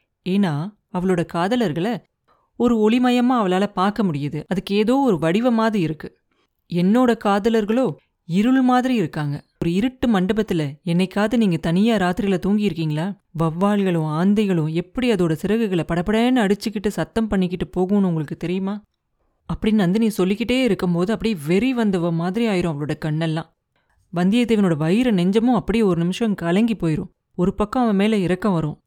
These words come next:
இன்னொரு பக்கம் என்ன பண்ண போறாளோ அப்படிங்கிற பயமும் அவனுக்கு வரும். "தேவி, வேண்டாம், கொஞ்சம் சாந்தியா இருங்க" அப்படின்னு சொல்லுவான். "என்ன சாந்தியா இருக்க சொல்றதுக்கு நீங்க யாரு?" அப்படின்னு கேட்பா நந்தினி. "நான் வானர் குலத்துல வந்த ஒரு ஏழை வாலிபன்.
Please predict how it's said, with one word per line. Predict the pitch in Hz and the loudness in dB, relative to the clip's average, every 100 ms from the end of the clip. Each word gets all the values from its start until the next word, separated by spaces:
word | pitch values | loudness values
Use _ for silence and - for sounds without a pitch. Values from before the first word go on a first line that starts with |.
| - | 0
இன்னொரு | 190 233 233 | 4 6 4
பக்கம் | 240 269 | 2 2
என்ன | 180 190 | 2 2
பண்ண | 220 190 214 214 | 2 2 2 2
போறாளோ | 214 214 220 233 | 4 4 4 4
அப்படிங்கிற | 175 202 214 | 4 2 2
பயமும் | 147 156 175 214 214 | 0 0 2 4 4
அவனுக்கு | 170 147 | 2 0
வரும். | 151 - _ _ _ _ 151 | -4 -6 _ _ _ _ 0
"தேவி, | 185 202 165 - _ | 2 4 0 -4 _
வேண்டாம், | 175 190 202 165 - _ | 0 4 4 2 -6 _
கொஞ்சம் | - 233 220 - | -2 2 2 2
சாந்தியா | 180 220 226 226 | 2 4 2 2
இருங்க" | 170 151 143 - 139 | 0 -2 -8 -10 -12
அப்படின்னு | 151 147 147 | -8 -8 -10
சொல்லுவான். | 165 - _ _ _ _ | -12 -16 _ _ _ _
"என்ன | 175 170 196 208 | -2 0 2 2
சாந்தியா | 202 226 240 262 | 2 2 2 2
இருக்க | 233 214 | 2 2
சொல்றதுக்கு | 214 202 208 240 254 | 0 2 0 -2 0
நீங்க | 185 214 226 | 4 6 6
யாரு?" | 214 214 170 147 _ _ 165 | 4 4 2 -2 _ _ -8
அப்படின்னு | 151 156 156 | -4 -4 -6
கேட்பா | 151 | -6
நந்தினி. | 151 151 147 143 - _ _ | -4 -2 -4 -6 -10 _ _
"நான் | - 165 151 160 175 | -4 -2 -2 -6 -2
வானர் | 170 214 247 | 0 2 2
குலத்துல | 226 185 175 160 | 0 -2 -2 -2
வந்த | 156 151 | 0 -2
ஒரு | 151 151 147 | -2 -2 -2
ஏழை | 165 208 214 | -2 0 0
வாலிபன். | 151 151 160 165 180 | -2 -4 -4 -6 -12